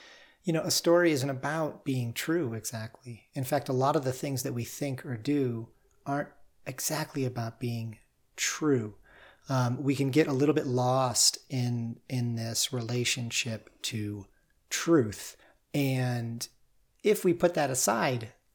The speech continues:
sort of, for a little bit and just sit with a practice because it feeds us. Like you're saying, every night I hold these seeds and I, I give 'em my worries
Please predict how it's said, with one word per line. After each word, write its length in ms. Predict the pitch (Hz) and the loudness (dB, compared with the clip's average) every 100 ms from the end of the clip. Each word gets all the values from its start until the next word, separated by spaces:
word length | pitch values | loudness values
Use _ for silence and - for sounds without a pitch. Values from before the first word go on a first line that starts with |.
| - | 0
sort 320 | - 165 127 | 6 8 6
of, 280 | 120 - - - | 2 -8 -16 -8
for 160 | - | 0
a 60 | 143 | 2
little 180 | 131 123 | 2 -2
bit 240 | 127 120 | -4 -6
and 120 | 131 | -4
just 520 | 123 160 165 165 - - | 2 4 4 2 0 0
sit 300 | - 165 147 | 2 2 -2
with 160 | 131 | -6
a 60 | 147 | -6
practice 560 | - 151 160 - 120 | -4 0 0 -2 -4
because 720 | - 165 135 - - 170 160 - - | -4 -4 -6 -6 -8 -4 -4 -4 -4
it 240 | 131 131 | -4 -4
feeds 460 | - 143 135 127 - | -8 -4 -4 -4 -8
us. 420 | - - - - _ _ _ _ _ _ - | -10 -12 -14 -14 _ _ _ _ _ _ -6
Like 180 | 131 127 | -4 -4
you're 120 | 123 | -2
saying, 460 | - 131 117 110 - _ _ _ _ - | -2 -2 -6 -8 -14 _ _ _ _ -6
every 240 | 143 131 | -2 0
night 300 | 131 123 120 - | 0 -2 -6 -6
I 80 | 131 | -4
hold 340 | 131 135 127 | -2 0 -2
these 220 | 120 120 - | -4 -4 -2
seeds 640 | - 127 117 - - - _ _ _ _ _ _ - | -2 -2 -6 -8 -10 -10 _ _ _ _ _ _ -8
and 100 | 127 | -4
I, 140 | 120 117 - | -4 -8 -6
I 140 | 127 | -4
give 240 | 120 127 | 0 -2
'em 140 | 123 120 | -2 -4
my 160 | 117 | -6
worries 500 | 113 113 113 110 - | -6 -6 -6 -4 -6